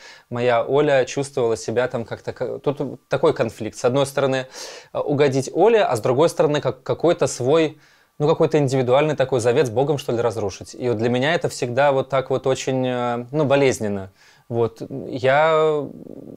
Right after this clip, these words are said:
боюсь, что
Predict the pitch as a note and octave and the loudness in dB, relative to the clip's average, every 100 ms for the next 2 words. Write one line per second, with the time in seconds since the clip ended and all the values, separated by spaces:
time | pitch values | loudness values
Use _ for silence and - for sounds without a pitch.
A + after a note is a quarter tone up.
0 | - - - - - A2 C#3 B2+ B2+ F3+ | -20 -20 -20 -18 -14 -2 2 2 2 0
1 | - - G#2+ G#2+ - - _ _ _ C3 | -6 -16 -14 -14 -16 -20 _ _ _ -12
2 | - - C#3+ C#3+ C3+ C#3 C3+ C3 | -10 -2 2 4 4 4 4 0